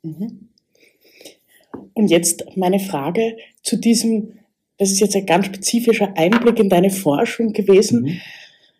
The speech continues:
Speaker 1: Herbert, was würdest du sagen, was hat das alles oder hat das alles noch etwas mit unserer Gegenwart zu tun?
Speaker 2: Ähm, das hat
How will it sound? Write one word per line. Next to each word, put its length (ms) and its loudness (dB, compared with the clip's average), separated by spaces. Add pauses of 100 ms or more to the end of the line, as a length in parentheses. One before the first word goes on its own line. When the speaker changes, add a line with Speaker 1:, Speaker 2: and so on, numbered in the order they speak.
(340)
Speaker 1:
Herbert, 340 2
was 200 0
würdest 280 2
du 40 0
sagen, 640 0
was 240 2
hat 180 0
das 240 0
alles 460 2
oder 260 -4
hat 220 -2
das 140 -4
alles 520 0
noch 220 0
etwas 340 -2
mit 140 0
unserer 240 0
Gegenwart 520 2
zu 120 -8
tun? 380 0 (1120)
Speaker 2:
Ähm, 540 -2 (120)
das 180 -16
hat 320 -4